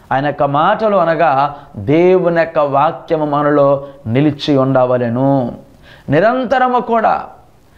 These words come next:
ఎల్లప్పుడూ దేవుని యొక్క మాటలు మనలో నిలిచి ఉండాలి. అందుకే ఆయన అంటున్నాడు కదా,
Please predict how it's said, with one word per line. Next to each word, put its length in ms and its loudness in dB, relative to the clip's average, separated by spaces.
ఎల్లప్పుడూ 480 0
దేవుని 680 2
యొక్క 200 -4
మాటలు 840 0
మనలో 760 0
నిలిచి 480 -2
ఉండాలి. 320 -2
అందుకే 520 -2
ఆయన 160 0
అంటున్నాడు 400 0
కదా, 380 0